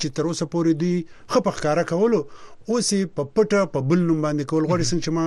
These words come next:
وویل چې ترهګرې ډلې راوستې په پارلمان کې ته په ووټ باندې چې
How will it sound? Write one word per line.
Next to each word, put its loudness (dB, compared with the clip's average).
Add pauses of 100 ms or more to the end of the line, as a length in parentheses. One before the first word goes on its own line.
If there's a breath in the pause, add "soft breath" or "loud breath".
(100)
وویل -2
چې -4 (540 loud breath)
ترهګرې 0
ډلې 0 (460 soft breath)
راوستې 0
په -4
پارلمان 0
کې -16
ته -2
په -8
ووټ 2 (100)
باندې -2
چې -6